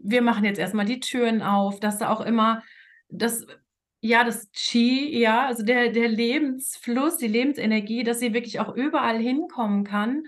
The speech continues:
Ähm, außer Badezimmer würde ich jetzt eher, ähm, zumindest anlehnen, <laughs> ähm,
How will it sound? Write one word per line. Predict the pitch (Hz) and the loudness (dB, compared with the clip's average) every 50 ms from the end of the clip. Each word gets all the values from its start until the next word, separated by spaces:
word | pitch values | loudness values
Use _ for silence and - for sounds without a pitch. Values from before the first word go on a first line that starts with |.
| - - - - - - - - - | -12 -20 -20 -20 -20 -20 -18 -6 -2
Ähm, | 214 233 233 233 226 226 | -2 0 0 0 -2 0
außer | - 208 220 220 202 185 | 0 -2 0 -2 -4 -2
Badezimmer | 190 196 214 220 214 - - 220 220 208 196 | 0 0 0 0 -2 -4 -4 -2 -2 -2 -2
würde | 202 202 202 | -2 -2 -2
ich | 202 | -2
jetzt | 180 180 180 - | -4 -8 -8 -6
eher, | - 185 190 190 190 196 - - 185 | -6 -4 -4 -4 -4 -4 -4 -6 -8
ähm, | 185 185 185 185 180 190 196 - 196 185 185 | -8 -6 -8 -8 -8 -10 -10 -10 -10 -12 -10
zumindest | - 190 196 196 196 190 185 - - | -10 -8 -4 -4 -4 -4 -6 -8 -6
anlehnen, | - 196 208 214 202 214 220 220 220 233 240 240 247 | -2 0 2 2 2 2 2 2 2 2 0 0 0
<laughs> | 233 226 - - - 311 - - - - - - - - - - _ _ _ _ - - - - - | -2 -4 -4 -4 -6 -6 -6 -6 -14 -16 -16 -16 -16 -18 -20 -20 _ _ _ _ -20 -20 -18 -10 -2
ähm, | - 226 226 226 226 226 226 220 220 226 226 226 220 226 | 2 2 4 4 4 4 6 6 6 4 4 2 0 -2